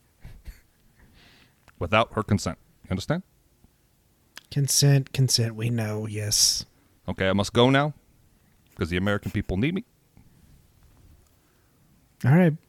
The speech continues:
Speaker 2: Bernie,
Speaker 1: I'd just
Speaker 2: thanks
Speaker 1: like
Speaker 2: for
Speaker 1: to
Speaker 2: stopping
Speaker 1: remind
Speaker 2: by.
Speaker 1: you that you coulda had me. You fuckers coulda had me twice.
Speaker 2: I, I voted for you.
Speaker 1: All right. Sleepy Joe. You heard it here. It's an okay show. Bye.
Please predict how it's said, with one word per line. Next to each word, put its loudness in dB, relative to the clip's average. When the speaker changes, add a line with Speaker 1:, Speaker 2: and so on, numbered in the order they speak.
Speaker 2:
Bernie, 8
Speaker 1:
I'd 8
just 2
Speaker 2:
thanks 8
Speaker 1:
like 6
Speaker 2:
for 2
Speaker 1:
to 4
Speaker 2:
stopping 8
Speaker 1:
remind 6
Speaker 2:
by. 6
Speaker 1:
you 6
that 2
you 0
coulda 4
had 6
me. 0
You -2
fuckers 2
coulda 4
had 6
me 2
twice. 2
Speaker 2:
I, 0
I 2
voted 4
for -4
you. -2
Speaker 1:
All 2
right. 2
Sleepy -4
Joe. -4
You -6
heard 2
it 0
here. -2
It's -6
an 4
okay 2
show. 0
Bye. -2